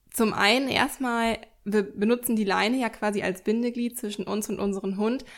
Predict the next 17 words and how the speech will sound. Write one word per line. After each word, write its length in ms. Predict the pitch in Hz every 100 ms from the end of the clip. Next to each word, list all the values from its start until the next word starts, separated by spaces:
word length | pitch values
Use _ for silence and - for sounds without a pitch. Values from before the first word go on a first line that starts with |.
| -
einfach 560 | 208 208 233 247 233 -
um 160 | 226
ihn 160 | 226 220
abzusichern, 840 | - - - 190 185 185 - 175 - - - -
um 160 | 233 220
ihm 240 | 220 220
halt, 480 | 214 196 196 202 - _ _ _ _ _ _ _ _ -
ja, 100 | 208
erstmal 340 | - 214 214
halt 140 | 202 190
selbst 320 | 196 202 -
zu 120 | 262
sichern, 340 | 233 262 285 247
dass 140 | 208
er 100 | 208
zum 200 | - 196
Beispiel, 720 | 196 190 - 196 190 190 185